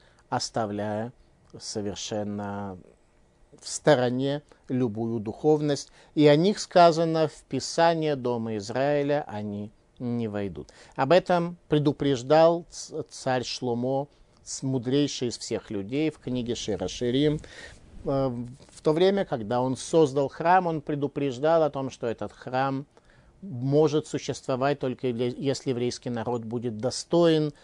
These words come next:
божественного света, но если нет, он подлежит разрушению, если голос тонкой тишины там не звучит, если мы не являемся народом, достойным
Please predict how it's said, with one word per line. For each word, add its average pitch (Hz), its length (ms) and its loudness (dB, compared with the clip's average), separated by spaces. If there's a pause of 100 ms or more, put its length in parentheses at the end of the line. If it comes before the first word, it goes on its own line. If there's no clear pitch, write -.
(220)
божественного 113 1080 -4 (200)
света, 151 800 0 (300)
но 143 360 2
если 131 480 -2
нет, 151 360 -2
он 123 120 -4
подлежит 110 520 -8
разрушению, 135 880 -4 (360)
если 110 600 -8 (140)
голос 160 480 2
тонкой 151 380 0
тишины 131 640 -6 (320)
там 139 380 0
не 139 240 -2
звучит, 113 580 -8
если 117 300 -8
мы 123 160 -4
не 123 160 -2
являемся 139 800 -2 (200)
народом, 147 760 0
достойным 113 640 -6